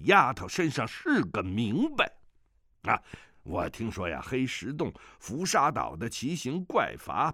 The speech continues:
比我避石岛还要厉害得多。” <laughs> 哈哈哈哈，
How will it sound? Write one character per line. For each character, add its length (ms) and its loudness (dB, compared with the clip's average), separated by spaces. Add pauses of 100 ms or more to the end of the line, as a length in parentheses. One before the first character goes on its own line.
比 140 4
我 200 2
避 380 0
石 340 0
岛 160 -2
还 300 -4
要 180 2
厉 380 2
害 180 -10
得 160 -10
多。” 420 0 (260)
<laughs> 100 -20
哈 100 6 (120)
哈 200 0
哈 220 -8
哈， 180 -8